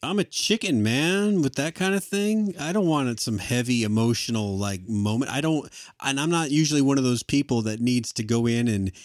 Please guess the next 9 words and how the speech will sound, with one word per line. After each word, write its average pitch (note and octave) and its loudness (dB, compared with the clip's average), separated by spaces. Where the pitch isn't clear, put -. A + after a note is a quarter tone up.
and G#2+ -4
get B2 0
that A2 -4
last A2+ -2
word. A#2+ 2
I B2 0
don't C#3 -2
think - -2
that, A2 -2